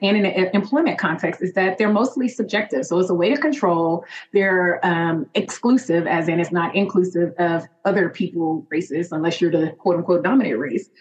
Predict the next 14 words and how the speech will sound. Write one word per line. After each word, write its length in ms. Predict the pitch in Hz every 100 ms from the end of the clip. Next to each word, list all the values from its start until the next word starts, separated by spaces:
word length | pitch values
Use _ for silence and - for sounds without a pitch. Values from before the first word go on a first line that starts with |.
| - _
So 680 | 214 202 196 190 185 185
it's 240 | 202 185 175
built 380 | - 226 254 -
on 600 | 226 208 196 196 190 190 _ _ _ _ -
the 80 | 202
perceptions 580 | 214 196 214 - 208 196
of 280 | 190 156 165
what 360 | 185 180 - - - - - - -
our 140 | 185 180
counterparts 520 | 208 196 180 175 -
look 220 | 175 175
like 260 | 170 156 170
or 120 | 165
prefer. 560 | 175 175 160 175 -